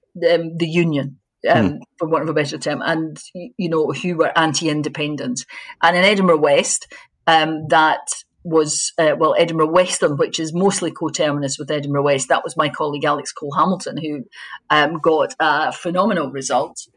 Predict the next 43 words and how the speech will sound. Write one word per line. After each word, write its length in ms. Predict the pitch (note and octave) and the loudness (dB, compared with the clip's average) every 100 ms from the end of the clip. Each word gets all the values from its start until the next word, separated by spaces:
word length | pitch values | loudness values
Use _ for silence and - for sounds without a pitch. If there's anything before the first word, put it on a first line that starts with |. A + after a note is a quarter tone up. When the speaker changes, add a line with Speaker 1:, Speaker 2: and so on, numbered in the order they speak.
| - | -6
Speaker 1:
uh, 300 | D3 C#3 C#3 - | -4 -4 -6 -10
in 140 | D#3 | -12
terms 340 | D3 D#3+ C#3+ D3+ | -2 0 0 -2
of 220 | C#3+ - D#3+ | -8 -8 -10
his 180 | D3+ | -8
majority. 640 | D#3+ C#3 C#3 C#3+ G3+ G#3 B3+ - - - _ | -8 -2 0 0 0 -2 -4 -16 -20 -20 _
Um, 560 | E3 D#3+ D#3 D#3+ D#3 - | 4 4 4 0 -6 -4
and 360 | D#3+ D#3 D#3+ D#3+ | -2 0 -2 2
Willie 180 | E3 D#3+ | 2 2
Rennie 400 | D3+ E3 G3 A3 | 0 0 0 0
in 160 | E3+ | 0
North 240 | D#3+ D#3 E3 | 0 0 -4
East 220 | D3 - | -10 -2
Fife 340 | D3 F3 G3 | 0 0 -4
got 200 | E3 - - | -4 -4 -6
a 240 | C#3+ C#3+ C#3 | -6 -4 -8
huge 800 | - - G3+ G3 D#3+ D#3 C#3+ - _ _ _ | -12 -8 -2 0 -2 -4 -8 -12 _ _ _
majority 480 | D#3+ E3+ D#3 C#3+ D#3+ | -2 0 0 0 -2
as 140 | D3 | 0
well. 260 | D3 C#3+ E3+ | 2 2 2
And 220 | E3+ D#3+ | 0 0
there 80 | D#3 | 0
were 100 | C#3+ | 0
Conservative 560 | D#3+ D3 F3+ F3+ F3+ | -4 0 2 2 0
M 180 | F3 E3+ | -2 -2
Ps 240 | F#3+ F3 D#3 | -4 -6 -4
and 120 | D#3 | 0
Labour 240 | E3 E3 | 0 0
M 180 | C#3+ C#3+ | -2 -4
Ps 300 | D3+ D3+ D#3+ | -8 -14 -4
that 140 | F3+ F#3 | -2 2
were 100 | F3 | 0
exactly 540 | E3+ D#3+ D3+ - D#3 | 0 0 -2 -2 -12
the 60 | D#3 | -4
same. 340 | - G#3+ D3 - - - - - | 0 2 0 -10 -20 -16 -16 0
And 140 | G3+ | 2
there 80 | G#3+ | 4
seems 340 | G3 C#4+ C#4 C4+ | 4 4 4 4
to 100 | C4 | 4
be 220 | B3 B3+ | 6 4
a 40 | A3 | 4
kind 400 | - A3 A3 G3+ | 2 4 6 6
of 300 | F#3 F3 | 4 2